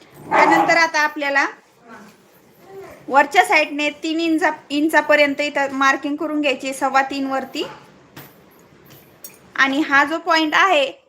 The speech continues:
तो पॉइंट आपल्याला इथपर्यंत गोल अशी राऊंड गोलाई देऊन खालच्या साईडने असं हे करायचं आहे, मार्किंग करायची आहे. बघू शकता ह्या पद्धतीने आपल्याला बाहीला मार्किंग करायची आहे ह्या पद्धतीने.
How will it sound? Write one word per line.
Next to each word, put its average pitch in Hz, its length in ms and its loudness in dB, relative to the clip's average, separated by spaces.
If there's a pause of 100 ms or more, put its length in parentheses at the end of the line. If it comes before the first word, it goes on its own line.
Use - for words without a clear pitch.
(280)
तो 320 100 -8
पॉइंट 311 320 -2
आपल्याला 294 340 -2
इथपर्यंत 285 540 -4
गोल 285 340 0
अशी 294 260 0
राऊंड 277 300 -2
गोलाई 277 340 -2
देऊन 285 280 -8 (100)
खालच्या 262 280 -2
साईडने 262 340 -6
असं 285 260 0 (1080)
हे 294 100 2
करायचं 254 400 2
आहे, 226 140 0
मार्किंग 269 380 -4
करायची 254 420 -2
आहे. 226 220 -4 (2000)
बघू 277 220 -2
शकता 277 340 -2
ह्या 285 180 2
पद्धतीने 254 540 -4
आपल्याला 247 480 0 (1700)
बाहीला 277 380 2
मार्किंग 269 420 -6
करायची 247 520 -4
आहे 269 160 -2
ह्या 302 100 -2
पद्धतीने. 254 680 -8